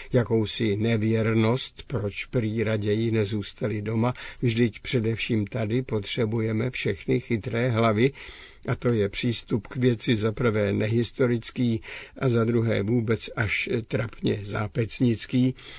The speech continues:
Je třeba uvítat každý čin, který se takové mínění pokouší poopravit a zdravou národní hrdost tím posílit, neboť co pochopíme v dětství a mládí, to už nám nikdo nevezme.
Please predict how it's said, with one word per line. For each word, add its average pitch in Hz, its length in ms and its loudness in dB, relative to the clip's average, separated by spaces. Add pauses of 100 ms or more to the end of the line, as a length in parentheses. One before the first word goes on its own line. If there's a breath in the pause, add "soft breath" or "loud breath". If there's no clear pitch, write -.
(140)
Je 185 240 8
třeba 190 400 4
uvítat 135 560 2
každý 147 480 2
čin, 117 420 4
který 110 360 0
se 113 220 0
takové 110 560 0
mínění 117 600 2
pokouší 113 720 -2
poopravit 127 760 0 (400 loud breath)
a 190 120 4
zdravou 185 600 6
národní 131 580 2
hrdost 123 500 2 (100)
tím 120 300 2
posílit, 107 680 -2 (280 loud breath)
neboť 120 420 4 (100)
co 226 240 2
pochopíme 127 760 0
v 101 80 -2
dětství 131 600 0
a 117 100 -2
mládí, 104 600 0 (140 loud breath)
to - 160 2
už - 240 2
nám 151 360 0
nikdo 113 360 2
nevezme. 98 520 0